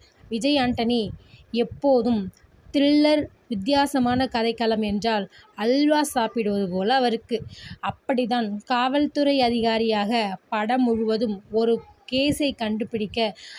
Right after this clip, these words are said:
அவர் போராடுவது என நன்றாகவே நடித்துள்ளார். அறிமுகம் நடிகர்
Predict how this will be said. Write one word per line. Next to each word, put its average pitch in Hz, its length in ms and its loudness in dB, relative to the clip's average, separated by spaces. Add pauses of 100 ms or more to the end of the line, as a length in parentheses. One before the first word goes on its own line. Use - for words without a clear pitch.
(120)
அவர் 220 320 -2
போராடுவது 254 800 2 (180)
என 220 300 0
நன்றாகவே 233 720 -2
நடித்துள்ளார். 226 640 -2 (440)
அறிமுகம் 262 580 0
நடிகர் 208 480 -4